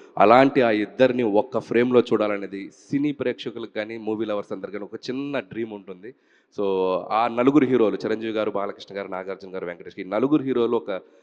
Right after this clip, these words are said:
ఫోర్ పిల్లర్స్ లాగా ఉన్నారు మన ఇండస్ట్రీకి. అందులో ఏ ఇద్దరన్నా కలిసి కనిపిస్తే బాగుండని ఒక డ్రీమ్ ఎప్పుడు ఉంటుంది ఆడియన్స్కి. So, అలాంటిది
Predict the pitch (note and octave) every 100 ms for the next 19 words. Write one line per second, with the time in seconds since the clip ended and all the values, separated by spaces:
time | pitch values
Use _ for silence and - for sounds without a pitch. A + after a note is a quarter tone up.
0 | _ _ - B2+ B2+ B2+ C3+ - A#2 G#2
1 | G2+ F#2+ F#2+ F#2+ A2 G#2 G2+ C3+ - B2
2 | C3 C#3+ C#3+ D#3 D#3 D3 C3 B2+ - B2
3 | B2 B2 B2+ G#2+ A2+ A#2 A#2 A2 G2 G#2+
4 | C#3+ B2+ - E3 B2+ A2 F#2+ F#2+ G2 F#2
5 | _ B2 G#2 G2 C3 C#3+ D3 C#3